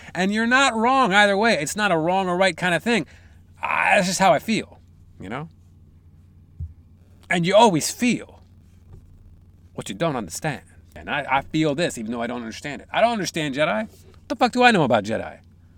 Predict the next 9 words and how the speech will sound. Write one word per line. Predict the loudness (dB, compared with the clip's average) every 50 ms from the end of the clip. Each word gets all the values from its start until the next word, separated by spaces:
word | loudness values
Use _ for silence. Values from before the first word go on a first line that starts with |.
| -20 -20 _ -20 -20 -20 -20 -20 -18
You | -14
know? | -14 -12 -12 -12 -14 -14 -12 -12 -12 -12 -14 -18 -20 -20 -20 -20 -20 -20 -20 -20 -20 -20 -20 -14 -4 0
I | 2 4
don't | 4 4
know | 4 6
about | 6 6 4
faith, | 4 0 0 0 0 -2 -8 -12 -20 -20 -20 -20 -20 -20 -20 -20 -20 -20 -16 -12
you | -8
know? | -8 -6 -6 -8 -10 -12